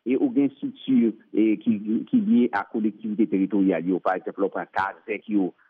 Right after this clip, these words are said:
on prend magistrat, yo. Eh bien, c'est des monde, c'est des acteurs clés, yo, dans la chaîne, là. Moi, je pense que c'est bon pour yo, chita avec moun sa, yo, et faire campagne de sensibilisation et même formation pour yo,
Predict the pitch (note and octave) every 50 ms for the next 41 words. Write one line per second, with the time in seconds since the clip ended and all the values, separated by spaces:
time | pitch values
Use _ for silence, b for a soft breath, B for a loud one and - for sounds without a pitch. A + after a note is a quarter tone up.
0 | _ - F#2+ - A2+ G#2+ G2+ F#2+ F#2 F#2 - A2 G#2 - _ A2+ G2 G#2 G2+ G2
1 | G2+ G#2+ F#2+ E2+ - _ _ _ _ - - G2 A2 - - A#2 A2 - D3 D3+
2 | D3+ E3 G#3+ A3+ G#3+ E3 B2 A2 - - B2 A#2 A#2+ A#2+ - C3+ - - C3+ A2
3 | - - D3 F#3+ F#3+ D#3 B2 A#2+ B2+ A#2+ A2+ G#2+ - - G#2 E2+ F2 A2 C#3 F3+
4 | F#3 - _ _ _ _ - G2+ C3 C#3+ - - C3+ C3 - B2 G2+ - A#2+ A2
5 | F#3+ A#2 F#2+ E2 E2 F2 G#2 A#2 A#2 - - G#2+ F#2+ F#2 G2+ G2+ G#2+ - - -
6 | G2 - G2+ G2 F2+ G2 - - F#2+ F#2 F2+ - F2+ D2+ D2 G#2 C3+ D#3+ D#3+ b
7 | b b b _ F2+ G2 G2+ - - - C3+ C#3+ C3 B2+ - - C#3 A#2 - -
8 | C3 A2+ A2 G#2+ G2 G2 G2+ G2+ G2+ F#2+ F#2 - _ _ _ _ - A2+ G#2+ -
9 | G#2 G#2 G#2+ A2 G2+ F#2+ - A2 G2 F2+ F2+ G2+ A2 A2+ A#2 A2+ - A2+ G#2 G#2
10 | F#2 - - G2 E2+ D#2+ D#2 D#2 F#2+ B2 D3+ D#3